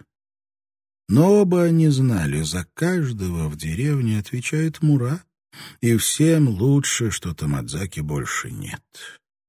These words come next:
Тем не менее, оба были удовлетворены. Извинение принесено и принято к сведению, но отклонено. Таким образом, честь обоих мужчин сохранена.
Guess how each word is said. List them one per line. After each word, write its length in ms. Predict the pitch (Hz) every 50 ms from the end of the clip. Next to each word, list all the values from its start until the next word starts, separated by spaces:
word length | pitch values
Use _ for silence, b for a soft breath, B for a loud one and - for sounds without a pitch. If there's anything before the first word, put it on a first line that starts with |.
| _ _ _ _ _ -
Тем 220 | - 190 185 180
не 80 | 175 175
менее, 340 | 175 180 180 170 160 147 147
оба 240 | 156 160 143 113 92
были 460 | 80 95 117 117 113 107 95 82 - _ _ _ _ _ _ -
удовлетворены. 880 | 117 113 120 117 113 110 - - 104 98 92 85 80 80 80 82 - _ _ _ _ _ _ _ _ _ _ -
Извинение 680 | 98 90 85 92 95 101 131 156 170 156 104 78 76 73
принесено 840 | - 76 71 69 67 69 - - - - 62 62 82 135 160 156 B B B B B B
и 100 | 139 131
принято 480 | - - 80 69 69 69 69 73 - 73
к 60 | -
сведению, 840 | - - - - - 71 71 76 95 127 139 151 160 180 196 202 - B B B _ _ -
но 200 | 80 80 95 127
отклонено. 1120 | - _ - - - - - 170 175 170 170 160 160 143 120 117 113 117 117 117 117 110 - _ B B B B B _
Таким 380 | - 92 85 - - 85 82 113
образом, 500 | 131 135 135 135 123 113 120 117 107 92
честь 640 | - - - - - 95 87 - - - - -
обоих 520 | 78 78 76 78 82 78 78 76 - - -
мужчин 500 | 76 76 - - - - - 71 67 -
сохранена. 800 | - - 76 - - - 85 95 101 104 104 92 67 104 -